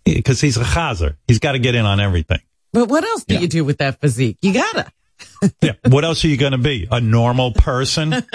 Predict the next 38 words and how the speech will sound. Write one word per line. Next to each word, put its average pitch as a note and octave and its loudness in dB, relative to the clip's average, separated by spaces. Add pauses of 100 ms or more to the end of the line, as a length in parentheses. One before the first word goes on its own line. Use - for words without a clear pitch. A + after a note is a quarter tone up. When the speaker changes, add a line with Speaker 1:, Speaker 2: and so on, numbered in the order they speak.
(420)
Speaker 2:
<laughs> - -8
Speaker 1:
who C3+ 2
goes C3 0
to C3+ 0
a A#2+ -2
job? B2+ -2
Speaker 2:
He's C4+ -2
just D4 -4
a C4 -2
dad? B3 -2
No D3+ -2
way. A2 -6
Speaker 1:
Yeah. G#3+ 2
Speaker 2:
<laughs> - -4
Speaker 1:
Yeah. D#3+ 2 (120)
The D#3 2
Rock G3 -2
plays D3 0
just D3 -4
a E3+ 2
dad F#3+ -4
in C3+ -2
a C3+ -2
neighborhood. D3+ -2
No, D3+ -2
no, D3 0
you D#3+ -2
don't. G#2+ -2
<laughs> - -20 (1300)
No, G#3 0
you F#3+ 2
don't. C#3+ -2
You're D#3 2
the C3+ -2
size E3 -4
of C#3+ -4
an C3 0
elephant. C3 -2